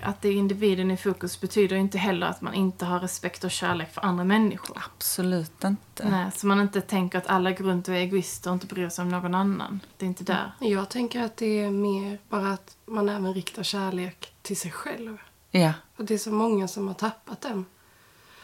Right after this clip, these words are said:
Speaker 2: Ja, man kan inte. Alltså, de, man hör det ofta att man kan inte älska någon annan om man inte älskar sig själv först.
Speaker 1: Precis.
Speaker 2: Och den är ju, det är ju väldigt sant, men det är svårt att greppa det ibland och förstå,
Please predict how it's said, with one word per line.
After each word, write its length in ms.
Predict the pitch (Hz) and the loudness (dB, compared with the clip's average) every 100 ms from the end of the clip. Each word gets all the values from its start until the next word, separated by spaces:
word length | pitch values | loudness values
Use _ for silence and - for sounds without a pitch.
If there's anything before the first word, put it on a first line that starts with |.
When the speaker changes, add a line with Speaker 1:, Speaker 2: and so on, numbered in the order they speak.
| - | 2
Speaker 2:
Ja, 340 | 185 180 180 294 285 | 6 6 10 12 12
man 120 | 208 | 10
kan 320 | - 165 170 | 4 4 4
inte. 220 | 196 - | 2 0
Alltså, 260 | - 180 185 | 2 2 6
de, 200 | 185 185 | 8 6
man 240 | - 185 175 | 6 6 6
hör 240 | 180 143 | 4 4
det 140 | 170 | 4
ofta 340 | 156 156 - 156 | 2 0 -2 -2
att 240 | 156 - - - - - | -2 -8 -14 -16 -18 0
man 140 | 165 | 2
kan 160 | 160 160 | 4 2
inte 120 | 156 | 2
älska 260 | 156 165 151 | 0 0 0
någon 220 | 147 147 | 0 2
annan 400 | 151 147 143 156 - _ - - | 2 0 0 -2 -6 _ -20 -2
om 120 | 156 | 0
man 120 | 151 | 2
inte 180 | 147 151 | 2 0
älskar 280 | 139 147 - | -2 -2 -6
sig 180 | - 160 | -6 -6
själv 300 | - 175 190 - - _ - _ _ _ - | -2 -2 -2 -6 -20 _ -20 _ _ _ 2
först. 540 | 135 190 - - - - _ - - - - | 4 4 -2 -8 -10 -18 _ -20 -20 -20 -14
Speaker 1:
Precis. 140 | 214 | 4
Speaker 2:
Och 80 | 214 | 6
den 380 | 214 226 151 170 | 8 8 8 6
är 100 | 208 | 6
ju, 220 | 165 175 - | 6 4 2
det 100 | 220 | 4
är 80 | 190 | 6
ju 120 | 208 | 8
väldigt 340 | 202 180 175 | 8 6 4
sant, 220 | - 160 160 | 2 2 4
men 100 | 196 | 6
det 60 | 185 | 8
är 40 | |
svårt 440 | 185 214 170 - | 8 6 6 2
att 60 | 165 | -2
greppa 480 | 180 202 - - - | 2 0 0 2 6
det 220 | 196 170 | 8 8
ibland 380 | 175 180 156 165 | 6 6 6 4
och 80 | 165 | 2
förstå, 640 | 185 - - 165 160 160 | 2 6 10 10 10 6